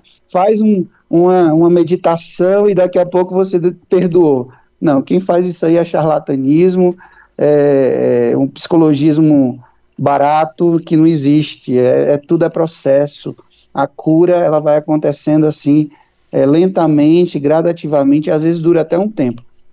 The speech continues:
Mas não é impossível fazer isso. Não é impossível perdoar. E sabe, só pra concluir, padre, essa, essa, essa sua pergunta, eu acredito que se torna mais fácil perdoar quando a gente entende o benefício do perdão,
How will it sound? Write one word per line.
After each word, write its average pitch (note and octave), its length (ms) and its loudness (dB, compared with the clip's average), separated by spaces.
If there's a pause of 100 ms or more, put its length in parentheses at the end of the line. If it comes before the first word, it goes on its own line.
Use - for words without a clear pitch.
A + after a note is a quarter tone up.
Mas D#3 240 0
não E3+ 160 4
é E3 80 4
impossível E3+ 560 -2
fazer D3+ 380 0
isso. A#2+ 300 -6 (400)
Não E3+ 280 2
é F#3+ 60 2
impossível F3+ 520 -2
perdoar. D3+ 540 -2 (500)
E F3+ 80 0
sabe, F#3 360 0
só G#3+ 160 -4
pra A3 160 -2
concluir, F3+ 560 0
padre, D3 420 -4
essa, C#3+ 340 -4
essa, C#3 380 -4
essa C3+ 220 -4
sua C#3+ 220 -4
pergunta, C#3 640 0 (380)
eu E3 80 -2
acredito F#3+ 380 0
que G3+ 120 -4
se F#3+ 140 -10
torna F3+ 260 0
mais G#3 280 0
fácil F#3 340 -2
perdoar D3 640 -2 (300)
quando E3 200 -2
a D#3+ 80 0
gente E3+ 260 -2
entende D#3+ 360 0
o E3+ 40 -2
benefício E3+ 600 0
do F#3+ 100 -2
perdão, D#3+ 480 -4